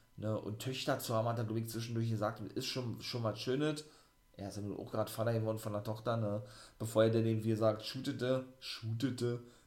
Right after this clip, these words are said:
gegen die Töchter, beziehungsweise, dass er ja eben dieses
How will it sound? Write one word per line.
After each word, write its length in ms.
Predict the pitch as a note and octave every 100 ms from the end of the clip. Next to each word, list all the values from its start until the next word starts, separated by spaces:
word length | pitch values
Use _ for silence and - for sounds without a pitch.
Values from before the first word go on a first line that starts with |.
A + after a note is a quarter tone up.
| _
gegen 220 | A2+ A2+
die 140 | A2+
Töchter, 500 | A2+ A#2 A2+ A#2 A2+
beziehungsweise, 800 | G#2 G2+ - G#2+ G2+ G#2 G#2 G#2+ A2 - - -
dass 140 | G2+
er 80 | A2+
ja 120 | G#2+
eben 300 | F2 G2+ G#2+ G#2 - - _ _ -
dieses 320 | G#2 A2